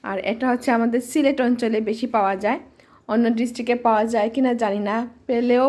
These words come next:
আপনারা কী নামে ডাকেন তা আমি বলতে পারবো না। তো দেখাচ্ছি একটা একটা করে সবগুলাই হচ্ছে আমি এভাবে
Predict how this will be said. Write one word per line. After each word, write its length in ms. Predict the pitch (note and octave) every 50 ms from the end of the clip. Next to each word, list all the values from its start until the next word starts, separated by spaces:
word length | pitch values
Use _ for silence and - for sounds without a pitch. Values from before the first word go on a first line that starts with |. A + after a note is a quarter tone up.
| C#4 A#3+ A3
আপনারা 240 | A#3 - A#3+ A3+ A#3 A#3
কী 80 | C4+ B3+ B3
নামে 160 | A#3+ A#3+ B3 A#3+ A3+
ডাকেন 240 | G#3+ G#3 G#3 A3+ A3 A3+ A3+
তা 80 | G#3+ G3+ G3 G3+
আমি 120 | A3 A3 G#3 G3 G#3
বলতে 220 | G3+ F#3+ A3 A3+ A3+ A#3
পারবো 220 | A#3 G#3+ G3+ G3 G3 A3
না। 60 | B3+ C#4+ - - - - - - - _ _
তো 60 | - D#4+ D#4+ C4 B3+
দেখাচ্ছি 480 | B3 B3 B3+ - D#4+ D#4 D#4 - - D#4 D4+ C4+ A#3
একটা 140 | A3+ A#3 B3 A#3+ B3
একটা 140 | A#3+ C4 B3+ C4
করে 140 | C4 B3+ B3+ C4+ C4+ -
সবগুলাই 580 | C#4 C4 A#3+ A#3 A3+ - B3 A#3 A3+ A3 A#3 B3+ A#3+
হচ্ছে 260 | B3 A3+ A3+ - - A#3+ A3 G#3
আমি 160 | G#3 G#3+ G#3+ G3+ G3
এভাবে 380 | G3+ G3+ G#3+ G#3+ G3 G3 A3 C4